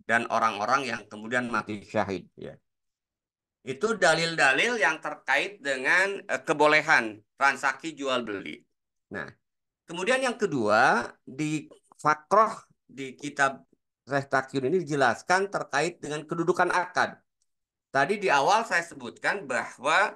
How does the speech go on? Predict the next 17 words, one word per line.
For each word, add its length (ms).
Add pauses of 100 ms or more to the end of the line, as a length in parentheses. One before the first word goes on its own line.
(320)
salah 240
satu 240
yang 160
membedakan 640
antara 480
riba 320
dengan 320
jual 320
beli 320
itu 160
adanya 400
di 80
akad, 480
ya 240
kan? 220 (340)
Ya. 160 (640)
Jadi, 480